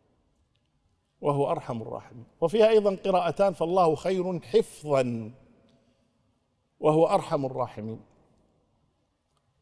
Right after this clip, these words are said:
فهنا أبى عليهم ذلك، قال له: "أنتم غير مؤتمنين،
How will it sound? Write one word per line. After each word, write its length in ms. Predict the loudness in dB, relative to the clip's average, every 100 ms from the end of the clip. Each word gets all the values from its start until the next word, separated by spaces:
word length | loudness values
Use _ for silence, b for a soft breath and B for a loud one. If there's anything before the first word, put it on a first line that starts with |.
| _ _ _ _ _ -2
فهنا 920 | 4 4 4 -2 0 2 4 2 0 0
أبى 280 | 4 4 4 0 -18 -14 -4
عليهم 340 | 0 0 -2
ذلك، 360 | -2 -4 -4 -12 -20 _ _ _ _ _ _ _ _
قال 200 | 0 2
له: 120 | 2 -2 -16 -20 _ _ _ _ _ _ _ -2
"أنتم 380 | -2 -2 -6 -2
غير 200 | 0 0
مؤتمنين، 640 | -4 -4 -2 0 -2 -4